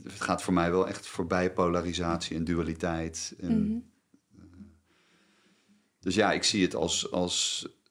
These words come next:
Speaker 1: ehm, ja, nou, eigenlijk gemanifesteerde of ongemanifesteerde goddelijke energie.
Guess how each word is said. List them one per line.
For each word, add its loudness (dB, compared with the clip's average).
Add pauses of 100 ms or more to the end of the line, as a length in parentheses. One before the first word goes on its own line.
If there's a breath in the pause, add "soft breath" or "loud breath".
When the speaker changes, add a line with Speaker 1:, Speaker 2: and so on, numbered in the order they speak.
(200)
Speaker 1:
ehm, -4 (120)
ja, -6
nou, -6
eigenlijk -8
gemanifesteerde 0
of -6
ongemanifesteerde -4
goddelijke -4
energie. -6